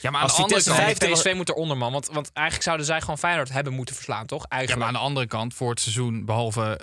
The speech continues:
Speaker 1: wij, zei iedereen Ajax kampioen, eh, P S V twee.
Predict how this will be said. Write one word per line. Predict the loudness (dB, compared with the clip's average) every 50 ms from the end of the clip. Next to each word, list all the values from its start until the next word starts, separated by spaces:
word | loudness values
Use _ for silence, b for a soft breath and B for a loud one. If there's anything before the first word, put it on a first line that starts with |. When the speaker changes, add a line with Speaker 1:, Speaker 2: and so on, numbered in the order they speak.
| -4
Speaker 1:
wij, | -2 -2 -2 0 -2 -4 -4 -6 -10 -14 _
zei | -6 -4 -4 -4 -2
iedereen | -2 -2 -2 0 -2 -2 -2 -2 -4 -4 -6 -6 _
Ajax | -2 -2 -2 -2 -4 -4
kampioen, | -2 -2 -2 -2 -2 -4 -2 -2 -4 -4
eh, | -6 -6
P | -6 -4 -4 -4 -4
S | -4
V | -2 -4 -4 -4
twee. | -4 -6 -6 -6 -6 -8 -12 -14